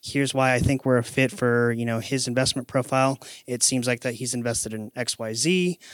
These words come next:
Um, he knows this, this, and that. I think we could really benefit from, you know, having a conversation with him." Um, so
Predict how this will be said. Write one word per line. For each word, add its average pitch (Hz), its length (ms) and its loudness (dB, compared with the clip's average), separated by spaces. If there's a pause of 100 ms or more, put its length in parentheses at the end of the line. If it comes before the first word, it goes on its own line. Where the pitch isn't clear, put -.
(160)
Um, 123 280 0
he 131 160 -4
knows 123 260 0
this, 127 160 -2
this, - 160 -8
and 120 100 -4
that. 139 320 2
I 123 120 -4
think 127 260 -4
we 127 80 0
could 117 140 -6
really 117 200 0
benefit 117 440 0
from, 110 360 -4 (120)
you 117 60 -6
know, 110 100 -4
having 117 320 -2
a 101 40 -10
conversation 107 540 -8
with 98 120 -4
him." 104 200 -8 (420)
Um, 117 360 0
so 120 220 0